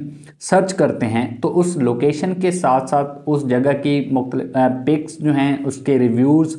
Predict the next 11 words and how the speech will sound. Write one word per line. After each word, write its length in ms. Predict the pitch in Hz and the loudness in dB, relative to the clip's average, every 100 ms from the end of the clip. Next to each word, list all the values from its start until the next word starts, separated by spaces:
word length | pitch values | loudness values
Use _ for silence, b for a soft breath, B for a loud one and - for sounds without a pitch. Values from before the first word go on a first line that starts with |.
| B B B B 147 | B B B B -6
उसकी 260 | 147 160 | -4 0
वेबसाइट, 540 | 139 143 - 170 170 151 | 2 2 2 0 0 0
मुख्तलिफ 480 | 156 190 - 214 | 0 0 2 2
चीज़ें 280 | 214 170 165 | 2 0 0
हमारे 300 | 147 135 131 | 2 4 2
पास 480 | 127 127 127 - - 131 | 2 2 0 -6 -6 2
मैप 380 | 127 135 135 - | 4 4 4 2
के 60 | |
ऊपर 240 | 143 117 143 | 0 2 0
ओपन 320 | - 117 131 | 0 0 0
होके 340 | 117 104 151 | -2 -2 -4